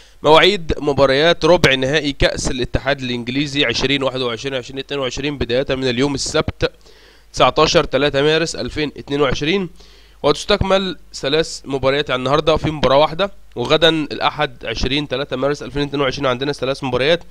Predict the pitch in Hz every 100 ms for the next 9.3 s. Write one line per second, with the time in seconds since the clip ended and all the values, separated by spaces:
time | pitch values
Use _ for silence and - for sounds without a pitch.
0 | - - - - - - 131 147 127 123
1 | 131 - 143 139 131 127 139 117 123 131
2 | 131 - 123 113 - 120 123 117 117 110
3 | 104 - - - - - - - 127 151
4 | 190 190 196 180 185 - - 165 175 156
5 | 156 180 175 - 151 151 147 - 135 131
6 | 139 139 156 131 - 135 131 139 143 135
7 | 135 135 127 135 - - 120 - 143 147
8 | 127 123 131 123 135 147 127 113 127 127
9 | 139 160 139